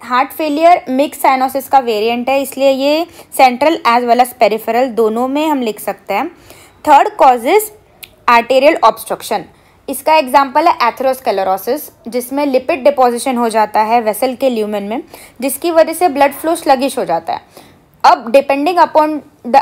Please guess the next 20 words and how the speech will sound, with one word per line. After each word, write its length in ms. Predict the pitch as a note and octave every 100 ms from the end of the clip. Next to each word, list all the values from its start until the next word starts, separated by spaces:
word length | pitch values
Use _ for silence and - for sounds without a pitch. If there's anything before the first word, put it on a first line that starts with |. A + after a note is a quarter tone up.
| -
artery 360 | A#3 A3 B3+ -
affected, 520 | E3+ G#3 G#3 B3 B3
जहाँ 320 | A#3 G#3+ C4+
पर 120 | D#4+ D#4
भी 160 | E4+
ब्लड 260 | C#4+ C#4+ C#4+
फ्लो 240 | - D4+
स्लगिश 500 | D4+ C#4 A3+ C4+ C#4+
होगा 280 | C4 A3 A3+
जिस 260 | A3+ C4 C4
मेन 220 | B3+ C4
आर्टरी 320 | G#3 G#3 G#3
में, 240 | G#3 D4
उसकी 300 | - B3+ -
पेरिफेरी 540 | E4 C#4+ A#3+ C#4 D4+ D#4+
में 180 | E4 C#4
जितनी 320 | C#4+ C4 D4+
भी 120 | F4
आर्टरी 380 | D#4+ A#3+ C4+ C4+
रहेगी, 380 | A#3+ G3+ F#3+